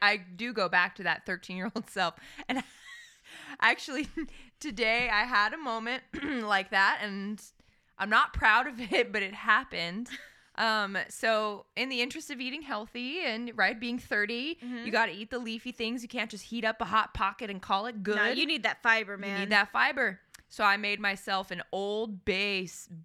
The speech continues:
Speaker 1: uh, veggie sandwich. Old Bay is the seasoning.
Speaker 2: Yeah, veggie sandwich, okay.
Speaker 1: So it's, like, a crap load of vegetables and
Speaker 2: And you just threw seasoning onto bread?
Speaker 1: No, you, like,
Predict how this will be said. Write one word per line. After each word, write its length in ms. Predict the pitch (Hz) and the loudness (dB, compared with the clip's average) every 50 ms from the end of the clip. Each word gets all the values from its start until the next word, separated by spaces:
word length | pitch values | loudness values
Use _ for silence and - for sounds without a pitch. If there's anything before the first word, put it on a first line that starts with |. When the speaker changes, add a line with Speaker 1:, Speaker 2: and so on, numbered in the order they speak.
| _ _ - | _ _ -2
Speaker 1:
uh, 180 | 180 175 160 156 | 0 0 0 2
veggie 340 | 165 190 196 185 190 160 | 0 0 -2 -2 -4 -8
sandwich. 540 | 151 - 147 135 - 76 - - - - - - _ _ _ _ _ _ _ _ _ _ _ _ _ - | -4 -4 -4 -4 -4 -6 -12 -14 -14 -14 -16 -18 _ _ _ _ _ _ _ _ _ _ _ _ _ -8
Old 220 | - 196 214 214 | -6 -4 -4 -2
Bay 220 | 214 233 220 220 214 | 0 2 2 2 2
is 140 | 220 226 214 | 0 -2 -6
the 60 | 208 | -10
seasoning. 640 | - - 202 190 190 180 170 165 170 185 240 269 - | -8 -6 -6 -6 -6 -6 -6 -6 -4 -6 -6 -8 -10
Speaker 2:
Yeah, 400 | - - 208 202 196 185 190 196 202 _ | -12 -10 -8 -6 -6 -6 -8 -10 -12 _
veggie 320 | 202 220 214 202 233 247 240 | -10 -10 -10 -10 -10 -12 -12
sandwich, 500 | - - 233 220 220 233 233 240 233 - | -10 -8 -8 -8 -8 -8 -8 -10 -10 -12
okay. 380 | - 214 - 220 208 220 277 294 | -14 -14 -12 -10 -10 -10 -10 -10
Speaker 1:
So 60 | - | -10
it's, 100 | 196 - | -6 -2
like, 140 | 190 185 - - | -2 -2 -2 -4
a 100 | - - - _ - | -10 -10 -10 _ 0
crap 260 | - 247 226 254 - | 4 6 6 6 4
load 180 | 262 262 262 262 | 2 -2 0 0
of 60 | 233 | 0
vegetables 840 | 208 214 214 - - - 226 190 208 190 196 190 190 185 190 - - - - | 0 0 -2 -2 -4 -10 -8 -8 -6 -4 -4 -4 -6 -6 -10 -14 -16 -10 -4
and 300 | 190 202 202 202 196 190 190 185 | -2 0 2 2 2 2 2 0
Speaker 2:
And 40 | |
you 80 | 185 185 | 0 -2
just 180 | 190 - - - | -4 -6 -8 -8
threw 260 | 254 247 254 262 262 | -6 -6 -6 -6 -8
seasoning 720 | - - - - - - 247 247 240 254 285 277 277 269 254 | -10 -12 -12 -10 -10 -8 -8 -8 -6 -6 -4 -4 -2 0 -2
onto 180 | 233 233 226 | -2 -2 -4
bread? 360 | 202 165 190 208 220 277 330 - _ _ _ _ _ _ _ _ _ _ 359 | -8 -6 -4 -2 -2 -4 -6 -10 _ _ _ _ _ _ _ _ _ _ -2
Speaker 1:
No, 340 | 370 381 320 240 190 170 - _ | 0 0 2 0 -2 -6 -10 _
you, 140 | - 208 233 - | -10 -10 -8 -4
like, 220 | 269 269 262 - | -2 -2 -2 -2